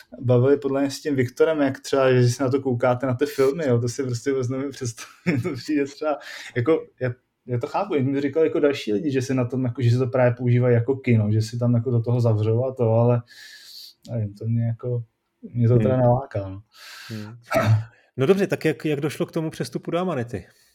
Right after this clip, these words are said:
Speaker 1: <laughs> Jako,
Speaker 2: <laughs>
Speaker 1: jako, myslíš, jak jsem přišel za Kubou a říkám: „Hele, neměl bys pro mě nějakou práci?“
Speaker 2: No třeba, jestli to takhle bylo. Bylo to takhle?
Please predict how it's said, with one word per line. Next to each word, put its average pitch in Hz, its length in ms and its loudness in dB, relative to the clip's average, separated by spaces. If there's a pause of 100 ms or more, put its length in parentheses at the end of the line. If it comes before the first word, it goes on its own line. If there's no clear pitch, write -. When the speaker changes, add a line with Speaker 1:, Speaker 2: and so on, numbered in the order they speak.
(260)
Speaker 1:
<laughs> 113 580 0
Jako, 123 300 2 (760)
Speaker 2:
<laughs> 784 800 -8
Speaker 1:
jako, 143 260 -2
myslíš, 131 320 -4
jak 135 140 -4
jsem 135 140 -6
přišel 131 260 -2
za 127 120 0
Kubou 127 280 -4
a 123 60 2
říkám: 123 240 2
„Hele, 120 220 2 (840)
neměl 127 280 2
bys 131 160 2
pro 131 140 -2
mě 127 60 0
nějakou 127 280 -2
práci?“ 131 560 0 (880)
Speaker 2:
No 139 80 -4
třeba, 196 280 2
jestli 170 160 -2
to 185 60 -4
takhle 151 160 -4
bylo. 127 200 -2
Bylo 147 140 0
to 226 100 -4
takhle? 170 260 -2